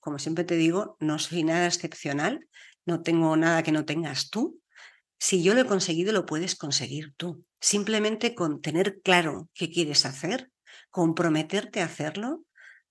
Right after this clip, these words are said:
desgranar cada una de las cosas que tienes que hacer para llegar a ese objetivo en pequeños trocitos, llevarlos a la agenda y ejecutarlo como una auténtica máquina.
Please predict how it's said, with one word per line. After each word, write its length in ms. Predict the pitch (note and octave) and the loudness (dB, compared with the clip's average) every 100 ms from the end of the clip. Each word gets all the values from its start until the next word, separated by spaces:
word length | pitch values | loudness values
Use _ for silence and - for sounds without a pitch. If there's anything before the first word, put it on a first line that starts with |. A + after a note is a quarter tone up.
| _ | _
desgranar 1040 | - F3 F3+ D#3+ D#3+ E3 D#3+ F#3+ A3+ E3+ - _ _ _ - | -2 2 2 2 4 4 6 6 4 0 -10 _ _ _ -2
cada 280 | E3+ D#3+ | 0 4
una 160 | F3 G#3 | 4 4
de 40 | |
las 220 | G#3+ F3 - | 2 0 0
cosas 320 | G3 G3+ F#3 | -2 -4 -4
que 120 | F3+ | -2
tienes 260 | F3+ F#3 - | 0 0 0
que 100 | E3 | -4
hacer 220 | F#3+ F3 | -4 -2
para 180 | E3+ D3 | -2 -2
llegar 200 | D3+ E3+ | -2 -2
a 20 | |
ese 140 | E3+ | -2
objetivo 640 | D#3+ D#3 D#3+ F3 D#3+ C#3+ - - - - | -4 -6 -2 0 0 -4 -12 -20 -20 0
en 220 | F3+ E3 | 4 4
pequeños 600 | D3+ C#3 E3 G#3 G#3 G3 | 2 0 0 0 0 -2
trocitos, 680 | - D3+ C3+ D#3 - A#3 B3+ | -4 -8 -6 -8 -6 -4 -4
llevarlos 680 | D3+ E3+ E3 G#3+ A3+ D#3+ - | 0 0 2 2 2 0 0
a 60 | A3 | -2
la 100 | G#3+ | -4
agenda 580 | - D3 F3 G3 C#4+ - _ _ - _ - | -6 -4 -4 -4 -8 -12 _ _ -20 _ 0
y 160 | G3+ | 4
ejecutarlo 880 | F#3+ - E3 - D#3+ F#3 G#3+ B3 C4 | 4 4 0 0 0 2 2 0 -2
como 280 | F#3 E3 F3 | -2 0 2
una 140 | G#3+ | 2
auténtica 680 | G3+ D#3 F#3 G3+ A3 A3 D3 | 0 -2 -4 -4 -6 -6 -2
máquina. 580 | C#3+ D#3+ D#3+ G2+ B2 | 0 0 -2 -8 -10